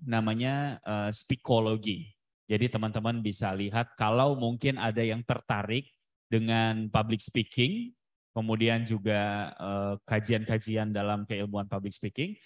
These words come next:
nanti bisa dilihat buku Speakology. Interpersonal skill, also known as people skills or soft skill, are how well you communicate, interact, and relate to others.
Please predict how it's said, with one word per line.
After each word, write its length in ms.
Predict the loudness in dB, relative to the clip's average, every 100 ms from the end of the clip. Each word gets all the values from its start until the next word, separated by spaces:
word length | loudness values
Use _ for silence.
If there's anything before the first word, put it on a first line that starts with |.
| _
nanti 240 | -2 4 6
bisa 320 | 6 0 -2
dilihat 400 | -2 -4 -6 -8
buku 320 | -14 -6 -4
Speakology. 800 | -2 -4 -4 -2 -2 -4 -8 -14 _ _ _ _ _ _ _ _ _ _ _ _ _ _ _ _ _
Interpersonal 640 | 4 6 4 4 6 4
skill, 240 | 4 2 4
also 400 | 2 4 2 4
known 320 | 2 0 -2
as 160 | -4 -2
people 400 | -2 2 0 0
skills 400 | -4 -4 -4 0
or 160 | 0
soft 240 | 2 0 0
skill, 240 | 0 2
are 160 | 2 2
how 160 | 2
well 240 | 2 2 2
you 160 | 2
communicate, 640 | 2 0 0 -2 -2 -4 -4
interact, 560 | -4 -2 -2 -2 -6
and 240 | -8 -6 -2
relate 400 | -2 0 -2 -6
to 160 | -6
others. 560 | -6 -4 -4 -6 -12